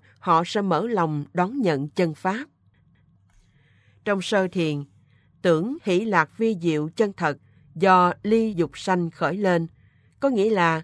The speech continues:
xa rời ái dục, chướng ngại hoặc bất cứ trạng thái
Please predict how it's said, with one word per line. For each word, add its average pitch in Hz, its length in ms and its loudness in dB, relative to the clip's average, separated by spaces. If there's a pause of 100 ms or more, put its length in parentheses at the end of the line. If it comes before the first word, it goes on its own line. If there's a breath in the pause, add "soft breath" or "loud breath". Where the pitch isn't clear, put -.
xa 226 260 0
rời 165 260 0
ái 233 260 -4
dục, 180 240 -2 (200)
chướng 262 240 2
ngại 160 360 -2 (320 soft breath)
hoặc 175 220 0
bất 233 160 -6
cứ 233 320 0
trạng 151 200 -2
thái 208 340 -4